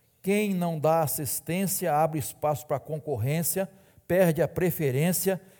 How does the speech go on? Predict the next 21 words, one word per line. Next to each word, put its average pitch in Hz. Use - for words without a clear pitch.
e 147
tem 180
que 170
lidar 143
com 156
as 135
consequências." -
Queridos, -
eu 214
não 139
acho, 143
eu, 160
eu 151
acho 165
que 185
nada 165
justifica -
a -
infidelidade 127
conjugal. 95
Nada. 104